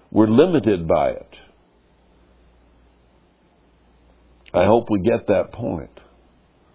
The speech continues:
When you go out of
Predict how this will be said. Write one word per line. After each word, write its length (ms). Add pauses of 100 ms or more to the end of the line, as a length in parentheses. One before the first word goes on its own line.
(500)
When 220
you 840
go 560
out 380
of 260